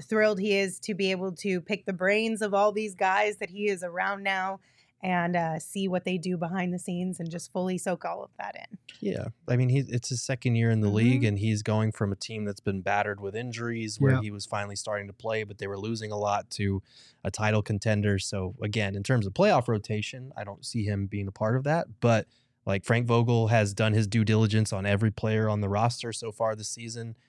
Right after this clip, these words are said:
Speaker 2: He's definitely gonna do that with Roddy, and it'll be interesting to see what he's able to show us on both ends because he is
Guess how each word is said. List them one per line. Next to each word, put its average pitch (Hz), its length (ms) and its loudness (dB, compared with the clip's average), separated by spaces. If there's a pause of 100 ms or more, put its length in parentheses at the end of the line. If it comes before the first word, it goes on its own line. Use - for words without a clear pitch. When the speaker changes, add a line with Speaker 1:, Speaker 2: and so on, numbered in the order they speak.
(240)
Speaker 2:
He's 104 80 0
definitely 104 260 2
gonna 98 160 2
do 101 160 2
that 104 180 6
with 101 140 0
Roddy, 110 480 4 (340)
and 104 400 2
it'll 113 140 4
be 120 140 4
interesting 117 380 0
to 110 60 0
see 120 440 2
what 110 320 2
he's 120 200 -2
able 120 260 4
to 117 100 0
show 135 260 2
us 127 140 0
on 127 160 -2
both 135 240 -2
ends 95 240 -8
because 101 320 -6
he 113 160 0
is 113 320 4